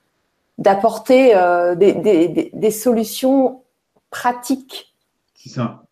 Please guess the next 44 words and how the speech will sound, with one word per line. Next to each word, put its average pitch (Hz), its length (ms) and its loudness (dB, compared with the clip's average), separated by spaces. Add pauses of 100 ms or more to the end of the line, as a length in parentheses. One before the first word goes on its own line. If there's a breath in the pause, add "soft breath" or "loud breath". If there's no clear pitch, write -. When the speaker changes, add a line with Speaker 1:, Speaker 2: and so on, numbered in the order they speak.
(440)
Speaker 2:
Moi, 165 120 0
ce - 40 -4
qui - 80 -2
m'intéresse, 143 360 0
c'est 135 80 -6
le - 60 -8
quotidien. 104 440 -6 (540)
Ça - 320 -8
m'intéresse 135 380 0
pas, 175 100 -6
en 143 100 -4
fait, 139 120 -4
de 123 120 -2
vivre 135 320 -4
pour 117 140 -2
les 113 160 0
autres. 101 220 -10 (280)
Ce - 80 -20
qui - 80 -6
m'intéresse, 135 360 0
c'est - 80 -8
qu'ils 117 180 -8
vivent 147 240 -8
pour 117 220 -4
eux. 127 140 -10 (1000)
Speaker 1:
Ouais. 233 140 -10 (400)
Speaker 2:
Et, 143 180 0
et 139 40 -2
de 123 60 -4
les 135 100 2
conduire 123 280 -2
à 110 80 -4
ça. - 280 -12 (320)
Et, 127 440 -2
et 139 240 0
je - 160 -16
te 131 80 -8
remercie 131 320 -2
infiniment 165 320 -2
parce - 180 -10
que - 220 -6 (240 loud breath)
je 151 120 -4
te 202 100 -6
rappelle, 147 580 -6